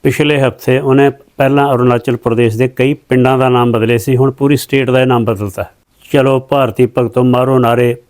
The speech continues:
ਭਾਰਤ ਜ਼ਿੰਦਾਬਾਦ, ਚੀਨ ਦੇ ਬਾਰਡਰ 'ਤੇ ਜਾ ਕੇ ਮਾਰੋ। ਜਦ ਚੀਨ ਨੇ ਅਰੁਣਾਚਲ ਪ੍ਰਦੇਸ਼ ਦਾ ਨਾਮ ਬਦਲਿਆ, ਤਾਂ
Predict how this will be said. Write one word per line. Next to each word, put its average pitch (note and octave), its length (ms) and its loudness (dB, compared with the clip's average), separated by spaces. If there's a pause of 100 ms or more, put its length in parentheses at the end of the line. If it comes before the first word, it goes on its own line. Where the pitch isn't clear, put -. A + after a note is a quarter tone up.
(120)
ਭਾਰਤ A#2+ 400 0
ਜ਼ਿੰਦਾਬਾਦ, G#2+ 680 0
ਚੀਨ C3 360 -2
ਦੇ B2 120 0
ਬਾਰਡਰ A#2+ 240 0
'ਤੇ B2 140 0
ਜਾ A#2+ 120 2
ਕੇ A2+ 100 -2
ਮਾਰੋ। G#2+ 280 -2 (220)
ਜਦ B2+ 320 0
ਚੀਨ C3 340 0
ਨੇ C3+ 180 2
ਅਰੁਣਾਚਲ A#2+ 500 0
ਪ੍ਰਦੇਸ਼ B2+ 360 0
ਦਾ B2+ 120 2
ਨਾਮ A#2+ 300 0
ਬਦਲਿਆ, A2 540 0 (180)
ਤਾਂ B2 180 0